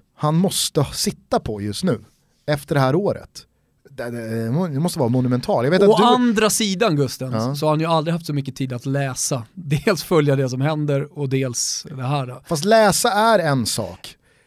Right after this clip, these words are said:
Speaker 1: Alltså, du vet, jag vaknade ändå i måndags och ser att Liverpool har slagit Manchester City med fyra tre. Och vet ju att så här, det går inte att läsa sig till
Speaker 2: Nej.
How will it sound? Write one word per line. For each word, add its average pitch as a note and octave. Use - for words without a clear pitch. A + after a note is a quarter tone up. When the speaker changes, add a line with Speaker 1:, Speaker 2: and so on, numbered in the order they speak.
Speaker 1:
Alltså, D#3+
du F3+
vet, F#3
jag F3+
vaknade G#3+
ändå C#3+
i C#3+
måndags A2
och D3+
ser F#3+
att C#3+
Liverpool D#3
har D3
slagit C#3
Manchester A#2
City C#3+
med B2+
fyra A2
tre. -
Och F3
vet G3+
ju A#2
att -
så A#2
här, G#2
det D3+
går G3+
inte A#3
att G#2+
läsa A2
sig B2+
till -
Speaker 2:
Nej. D#3